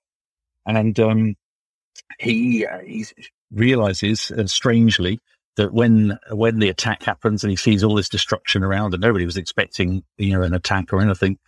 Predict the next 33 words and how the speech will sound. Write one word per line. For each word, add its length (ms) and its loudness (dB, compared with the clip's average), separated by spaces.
and, 100 2
um, 420 0
different 300 -2
things 200 -2
happen, 260 0
and 140 0
he, 500 2
uh, 220 -8
he 140 2
realizes 520 2
that 200 -2
he's 200 0
not 180 0
gonna 260 2
die 260 2
and, 320 0
um, 300 -2
and 180 -6
run 140 2
away 320 2
like 300 0
the 80 -2
rest 200 -2
of 40 -2
the 80 -4
people. 320 -2
He's 160 0
actually 240 -2
gonna 100 0
turn 240 0
around 240 -2
and 140 -8
fight. 480 -4